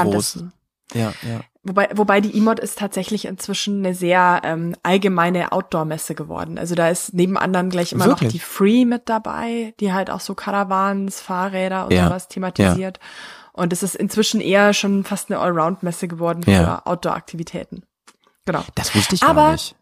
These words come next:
Speaker 1: bevor wir starten, Howie, es
Speaker 2: Ja.
Speaker 1: ist total wichtig, wie geht's dir?
Speaker 2: <laughs> Mich fragt ja sonst keiner, Leute. Mir geht's tatsächlich mittel. Ich würd sagen, ähm, gesundheitlich wirklich eine vier von zehn, weil ich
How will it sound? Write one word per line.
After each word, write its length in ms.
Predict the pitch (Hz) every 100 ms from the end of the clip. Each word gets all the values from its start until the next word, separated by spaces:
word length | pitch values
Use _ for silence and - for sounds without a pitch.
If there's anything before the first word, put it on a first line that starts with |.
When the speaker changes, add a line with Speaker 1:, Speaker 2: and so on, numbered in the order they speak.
| -
Speaker 1:
bevor 460 | 233 254 240 247
wir 140 | 233 220
starten, 540 | - 202 208 - 185
Howie, 360 | 185 180 - 202 -
es 100 | 190
Speaker 2:
Ja. 80 | 113
Speaker 1:
ist 120 | -
total 320 | - 240 226
wichtig, 320 | 247 - 233 - -
wie 160 | 196
geht's 240 | 208 208 -
dir? 260 | - 165
Speaker 2:
<laughs> 1080 | 139 135 - - - - - - - - 113
Mich 260 | 117 156 -
fragt 240 | 120 202
ja 100 | 165
sonst 200 | 113 98
keiner, 260 | 113 98 98
Leute. 240 | 101 104
Mir 120 | 113
geht's 180 | 160 220
tatsächlich 460 | - 151 208 - -
mittel. 240 | 208 131 - - - -
Ich 120 | 135
würd 120 | 156
sagen, 320 | 156 156 151 -
ähm, 240 | 127 135
gesundheitlich 680 | 127 113 185 - 185 165 -
wirklich 240 | 165 -
eine 100 | 165
vier 220 | - 170
von 180 | 170 156
zehn, 460 | 143 - 139 147 226 - - - -
weil 240 | - 117
ich 500 | - 123 - - -